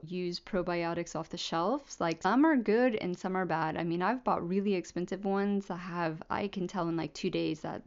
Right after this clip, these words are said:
this is not going well with my stomach. And within the fertility food, I actually,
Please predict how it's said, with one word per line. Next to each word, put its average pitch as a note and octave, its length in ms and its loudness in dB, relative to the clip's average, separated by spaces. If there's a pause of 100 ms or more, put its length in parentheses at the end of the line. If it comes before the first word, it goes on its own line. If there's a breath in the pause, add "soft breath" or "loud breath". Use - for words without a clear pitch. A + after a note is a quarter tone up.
(140)
this E3+ 260 -6
is E3 60 -6
not D#3+ 220 -2
going D#3 300 -2
well C#3+ 140 -2
with - 160 -6
my D#3+ 120 -2
stomach. - 460 -4 (120)
And F3+ 500 2
within A3+ 280 6
the B3+ 80 8
fertility F#3 500 2
food, E3+ 300 2
I E3+ 460 2 (140)
actually, F3 720 0